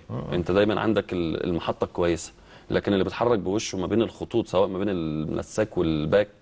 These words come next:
Speaker 2: الخطوط الطويله دي، لا بيتحرك فيها كويس جدًا. لعيب على الجون بيشتغل كويس جدًا. آه، انا شايف ان هو ما خدش فرصته في، في، في النادي الاهلي. احمد ياسر ريان من اللعيبه اللي ما خدتش فرصتها في،
Speaker 1: نعم.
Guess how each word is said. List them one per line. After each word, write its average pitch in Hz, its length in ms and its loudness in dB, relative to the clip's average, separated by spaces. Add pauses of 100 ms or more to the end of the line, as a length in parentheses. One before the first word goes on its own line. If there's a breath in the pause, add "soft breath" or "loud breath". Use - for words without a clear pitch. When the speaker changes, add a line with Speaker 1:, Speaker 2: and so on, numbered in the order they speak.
Speaker 2:
الخطوط - 1080 -8
الطويله 107 360 2
دي، 139 160 -4 (440 loud breath)
لا 107 140 2 (200)
بيتحرك 87 400 -2
فيها - 140 -2
كويس 98 220 0
جدًا. 104 200 0
لعيب 98 340 0
على 80 100 -2
الجون 95 300 2
بيشتغل 95 300 -2
كويس 92 260 0
جدًا. 98 300 0 (520 loud breath)
آه، 87 640 2
انا 107 80 2
شايف 110 220 0
ان 104 80 0
هو 110 60 2
ما 107 60 0
خدش - 180 -4
فرصته 90 540 -4
في، - 260 -6
في، 95 280 -6
في - 120 -8
النادي 98 180 2
الاهلي. 110 180 0
احمد 107 180 0
ياسر 110 220 0
ريان 98 240 0 (420 loud breath)
من 92 220 2
اللعيبه 92 540 2
اللي 101 100 2
ما 95 60 -2
خدتش 90 400 -4
فرصتها 90 480 -4
في، 90 200 -4 (260)
Speaker 1:
نعم. - 100 -6